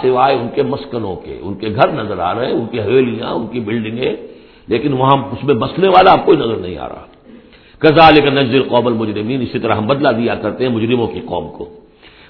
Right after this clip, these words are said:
وَلَقَدْ مَكَّنَّاهُمْ فِي مَا إِن مَّكَّنَّاكُمْ فِيهِ،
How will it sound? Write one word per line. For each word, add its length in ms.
وَلَقَدْ 440
مَكَّنَّاهُمْ 640
فِي 180
مَا 200
إِن 160
مَّكَّنَّاكُمْ 840
فِيهِ، 220